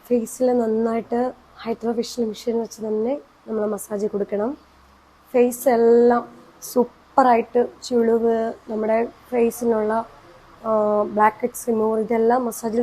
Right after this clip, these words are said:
തന്നെ റിമൂവർ ആവുന്നതാണ്. ഓക്കെ, നമ്മൾ ഹൈഡ്രാ ഫേഷ്യലിൻ്റെ മെഷീനിൽ നമ്മൾ ഒരു ടെൻ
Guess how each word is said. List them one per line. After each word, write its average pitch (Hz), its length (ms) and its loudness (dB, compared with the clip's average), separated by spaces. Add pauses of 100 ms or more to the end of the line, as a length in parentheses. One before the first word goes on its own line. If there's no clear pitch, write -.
(100)
തന്നെ 233 200 -2 (160)
റിമൂവർ 214 340 -2 (100)
ആവുന്നതാണ്. 196 440 -8 (1500)
ഓക്കെ, 247 140 -8 (120)
നമ്മൾ 269 120 -2 (120)
ഹൈഡ്രാ 269 320 0
ഫേഷ്യലിൻ്റെ 294 400 -2
മെഷീനിൽ 247 400 2 (460)
നമ്മൾ 220 160 0 (320)
ഒരു 226 140 -2 (600)
ടെൻ 262 140 0